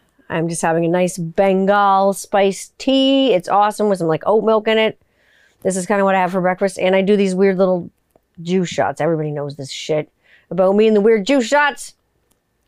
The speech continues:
But of course, welcome back to another episode. Welcome to another week. It's been a weird week. Happy Lunar New Year to anyone who celebrates. I'm just thinking I'm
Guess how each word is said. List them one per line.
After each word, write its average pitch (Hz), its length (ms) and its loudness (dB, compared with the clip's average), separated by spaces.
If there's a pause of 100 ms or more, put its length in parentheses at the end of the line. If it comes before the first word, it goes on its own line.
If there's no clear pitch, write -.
(800)
But 226 140 -2
of 214 80 -2
course, 277 340 0
welcome 185 440 0
back 247 240 -2
to 254 140 -6
another 269 300 0
episode. 247 640 -2
Welcome 170 420 -2
to 247 140 0
another 254 300 2
week. 285 320 0
It's 185 100 -4
been 208 100 0
a 226 60 4
weird 277 420 0
week. 208 380 0 (360)
Happy 214 380 -4
Lunar 247 480 2
New 349 380 2
Year 311 240 4
to 262 100 2
anyone 214 320 2
who 202 80 2
celebrates. 180 480 0
I'm 185 200 0
just 196 180 -2
thinking 202 260 0
I'm 180 520 -4